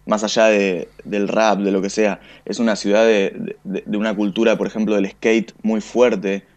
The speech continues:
eh, del graffiti muy fuerte, eh,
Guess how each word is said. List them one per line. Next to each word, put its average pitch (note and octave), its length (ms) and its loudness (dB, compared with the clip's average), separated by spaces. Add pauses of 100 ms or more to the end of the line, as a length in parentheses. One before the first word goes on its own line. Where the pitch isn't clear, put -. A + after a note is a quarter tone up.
(340)
eh, F#2+ 600 -2
del G2+ 280 -4
graffiti G#2+ 520 -2
muy G#2 200 -4
fuerte, G#2+ 580 -2 (600)
eh, F#2 360 -4